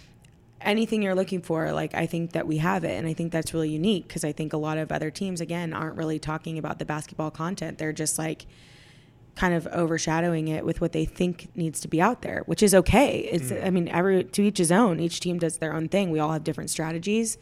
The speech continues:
Speaker 1: but I like ours. So I like that a lot. Um, Instagram, like you said,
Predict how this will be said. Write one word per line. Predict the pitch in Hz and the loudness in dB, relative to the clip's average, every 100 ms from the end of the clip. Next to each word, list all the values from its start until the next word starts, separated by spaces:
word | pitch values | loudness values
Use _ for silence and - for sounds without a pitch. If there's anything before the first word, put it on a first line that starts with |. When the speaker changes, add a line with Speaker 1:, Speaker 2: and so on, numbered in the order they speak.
| - - - - | -14 -20 -18 2
Speaker 1:
but | 185 | 4
I | 165 | 6
like | 165 - | 4 2
ours. | - - - - - - - | -2 -2 -4 -6 -10 -20 -10
So | - 180 160 - | -2 0 0 -2
I | 165 | -4
like | 165 160 | -4 -6
that | 156 | -6
a | 156 | -4
lot. | - 98 - - - - - | -4 -4 -6 -18 -20 -20 -2
Um, | 185 165 156 160 - - - - | 2 4 2 -4 -10 -20 -20 -4
Instagram, | 233 233 175 185 170 165 | 0 2 4 4 4 2
like | 170 - | -2 -2
you | 165 | -2
said, | - 170 160 160 | 0 0 0 -4